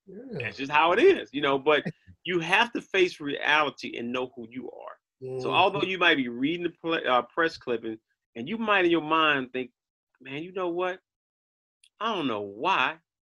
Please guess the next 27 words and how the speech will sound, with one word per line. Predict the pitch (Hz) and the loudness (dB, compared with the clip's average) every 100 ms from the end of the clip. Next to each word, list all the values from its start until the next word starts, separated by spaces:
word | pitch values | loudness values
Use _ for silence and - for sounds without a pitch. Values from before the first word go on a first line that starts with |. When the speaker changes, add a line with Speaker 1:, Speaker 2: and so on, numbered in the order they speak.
| _ _ _ _ - | _ _ _ _ -6
Speaker 2:
I'm | 233 | -2
not | 165 214 | -2 -4
performing | 170 190 196 202 | -6 -4 -2 -4
to | 202 220 | -4 -2
the | |
level | 214 226 233 | 2 2 4
that, | 214 214 214 - | 2 0 -2 -8
that, | 190 175 | -4 2
that | 180 | 4
I | 220 | 4
know | 208 | 2
I'm | 226 | 0
capable | 302 359 - - | 0 -2 -2 -4
of | - - | -8 -12
performing | 139 - 147 131 123 | -14 -10 -6 -2 -2
at. | 110 - _ _ _ _ - | -2 -8 _ _ _ _ 2
Like | 160 | 4
I | 254 | 4
said | 262 233 | 4 4
about | 226 240 | 6 4
scouting | 240 349 339 320 | 4 2 2 2
reports, | - - - - | 2 0 0 2
dude, | 370 320 | 4 6
they | 320 | 4
know | 277 | 6
your | 233 202 | 6 4
game. | 165 208 349 | 4 4 2